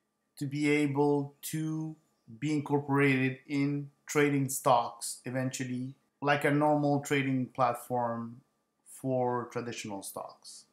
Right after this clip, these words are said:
If we get to that level, it's going to be immense. It, there's also apps developed for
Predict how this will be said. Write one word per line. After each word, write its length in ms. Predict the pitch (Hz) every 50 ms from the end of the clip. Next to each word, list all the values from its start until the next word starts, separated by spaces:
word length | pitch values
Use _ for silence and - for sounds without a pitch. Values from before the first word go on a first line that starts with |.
| _ _ _ _ _ _ _ _ -
If 220 | 151 147 143 - -
we 100 | 151 143
get 420 | 135 - 156 156 151 151 - -
to 100 | - 147
that 320 | 139 143 139 131 131 - -
level, 680 | 127 131 131 127 123 127 123 120 120 120 123 127 - _ _ _ _ _ _ _ _ _ _ _ -
it's 260 | 113 113 113 - -
going 460 | - 123 120 117 117 113 113 113 110 -
to 140 | - - 110
be 400 | 104 - - 95 92 95 104 - _ _ _ _ _ _ _ -
immense. 760 | 120 110 101 98 190 - - - _ - - - - - - _ _ _ _ _ _ _ -
It, 340 | 147 151 156 156 151 - 127
there's 260 | 135 139 139 135 135
also 560 | 165 165 160 156 143 - - 151 147 143 - - 117
apps 340 | 131 131 131 127 - 123
developed 540 | 127 143 127 135 135 135 131 131 127 - - _ _ _ _ _ _ _ _ _
for 720 | - - - 143 143 143 143 143 143 139 139 139 139 139